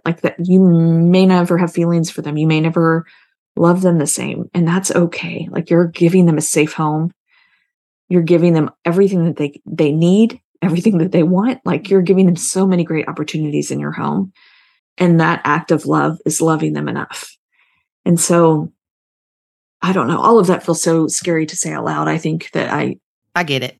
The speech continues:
Speaker 1: I'm, I'm sure that you guys feel that way too when you're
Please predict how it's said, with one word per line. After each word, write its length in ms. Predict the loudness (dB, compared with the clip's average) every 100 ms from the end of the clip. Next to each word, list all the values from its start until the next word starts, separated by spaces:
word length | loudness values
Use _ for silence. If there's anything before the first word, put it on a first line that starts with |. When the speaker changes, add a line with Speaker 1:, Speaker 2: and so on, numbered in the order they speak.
| -4
Speaker 1:
I'm, 220 | 0 0
I'm 160 | 0 -2
sure 260 | 0 2
that 140 | 2 2
you 160 | 0
guys 320 | 2 0 -2 -6
feel 180 | -4 -4
that 140 | -2
way 120 | -4 -4
too 260 | 2 4
when 120 | 4
you're 280 | 2 0 -4